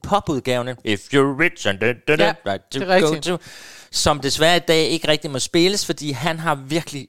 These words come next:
Speaker 1: ikke andet end blackfacing i hans video. Det er sådan
Speaker 2: Nå.
Speaker 1: nogle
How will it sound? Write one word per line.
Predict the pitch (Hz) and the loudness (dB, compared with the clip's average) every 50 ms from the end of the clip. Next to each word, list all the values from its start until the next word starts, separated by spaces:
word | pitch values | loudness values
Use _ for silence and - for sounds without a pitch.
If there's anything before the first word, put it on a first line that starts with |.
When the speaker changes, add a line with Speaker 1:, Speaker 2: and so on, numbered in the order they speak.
| _ - | _ -8
Speaker 1:
ikke | 143 143 - 135 | -8 -6 -4 -6
andet | 127 135 147 | -6 -6 -8
end | 139 127 | -8 -4
blackfacing | - 143 135 143 - - - 131 110 101 - 117 92 - 113 | 0 0 0 0 0 -4 -6 -6 -6 -6 -8 -10 -10 -10 -10
i | |
hans | 107 107 123 127 127 131 - - 135 | -8 -6 -6 -6 -6 -8 -12 -14 -14
video. | 135 151 139 - - 95 90 - - | -14 -14 -14 -12 -14 -14 -14 -14 -10
Det | 131 | -8
er | 120 | -6
sådan | - 170 147 | -2 0 0
Speaker 2:
Nå. | 151 | -2
Speaker 1:
nogle | 131 123 120 117 | -2 -6 -10 -10